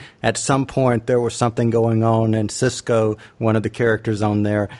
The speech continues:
reversed the polarity of the neutron flow to get something to work. So that was, <laughs> th-,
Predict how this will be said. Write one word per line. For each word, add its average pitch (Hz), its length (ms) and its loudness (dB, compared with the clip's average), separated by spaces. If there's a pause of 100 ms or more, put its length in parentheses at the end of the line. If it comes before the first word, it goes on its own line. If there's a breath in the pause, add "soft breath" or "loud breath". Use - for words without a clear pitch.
(180 loud breath)
reversed 117 540 0
the 110 60 0
polarity 110 540 0
of 98 100 -2
the 107 60 -2
neutron 101 500 0
flow 101 320 0
to 95 100 -8
get 98 180 -2
something 98 360 -2
to 87 80 -4
work. 90 380 -2
So 104 100 -4
that 95 220 -4
was, 95 180 -8
<laughs> - 560 -8
th-, 143 360 0